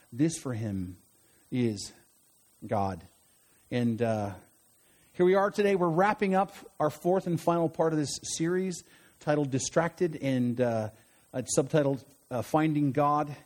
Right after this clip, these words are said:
in a Chaotic World. And as we talked about, uh, the last week, the reason why we're in this series in the begin with,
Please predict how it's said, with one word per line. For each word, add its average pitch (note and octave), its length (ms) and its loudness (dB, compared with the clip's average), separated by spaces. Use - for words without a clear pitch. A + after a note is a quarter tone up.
in C3+ 100 -2
a A#2+ 100 0
Chaotic C#3 520 -2
World. C#3+ 340 0
And A#2 240 -4
as C#3 160 0
we D3 80 0
talked F3+ 380 0
about, C3 320 0
uh, B2+ 140 -4
the A#2+ 100 -4
last C#3 320 -2
week, C3+ 160 -2
the C#3+ 80 -2
reason D3 240 0
why C#3+ 100 0
we're C3+ 160 -2
in C#3+ 180 -2
this C3+ 220 -2
series C3+ 300 -4
in C3 100 -4
the A#2+ 40 -4
begin C#3+ 300 -2
with, A#2+ 180 -2